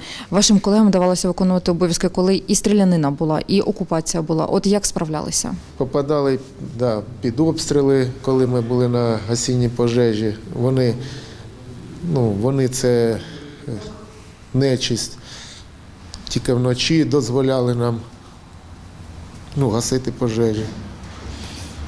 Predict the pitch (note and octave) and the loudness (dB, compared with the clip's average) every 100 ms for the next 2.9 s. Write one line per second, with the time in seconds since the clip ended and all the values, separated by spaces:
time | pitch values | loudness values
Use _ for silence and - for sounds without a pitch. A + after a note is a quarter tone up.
0 | - D2+ D#2 - D#2+ D#2+ - - - - | -8 -6 -6 -6 -4 -6 -6 -8 -8 -4
1 | - C3+ E3 C3+ - - D3 D3 - C#3+ | 2 2 2 0 -6 0 0 0 2 0
2 | A#2+ C3+ A#2 D3+ D3 C3 - B2 | 2 0 0 2 2 0 -2 -4